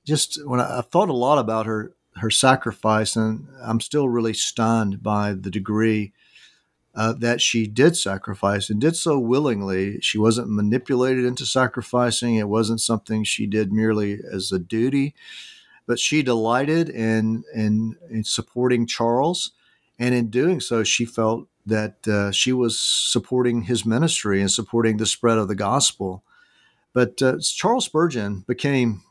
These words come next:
uh, very, very popular, very famous. He was in demand to speak, to write, to lead in numerous capacities. And very early in their marriage, he's away from home quite a bit.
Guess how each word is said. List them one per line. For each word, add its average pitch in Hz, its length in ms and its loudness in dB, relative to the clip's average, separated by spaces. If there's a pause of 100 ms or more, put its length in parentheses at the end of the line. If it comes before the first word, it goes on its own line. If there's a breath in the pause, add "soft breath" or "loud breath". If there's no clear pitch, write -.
uh, 107 180 -6
very, 143 340 0
very 143 220 0
popular, 107 560 -2
very 135 220 2
famous. 110 760 0 (280 soft breath)
He 117 120 0
was 117 160 0
in 143 140 0
demand 110 540 0
to 101 80 -6
speak, - 640 -2 (560 soft breath)
to 107 120 -4
write, 123 640 -2 (560)
to 104 480 0
lead 135 640 0 (100)
in 107 480 -2
numerous 131 400 2
capacities. 110 840 0 (580 soft breath)
And 131 320 0 (260)
very 156 380 2
early 175 240 0
in 165 60 -2
their 160 120 0
marriage, 147 440 0
he's 123 500 0
away 135 260 2
from 135 180 -4
home 117 420 0
quite 127 360 0
a 120 60 2
bit. 117 420 0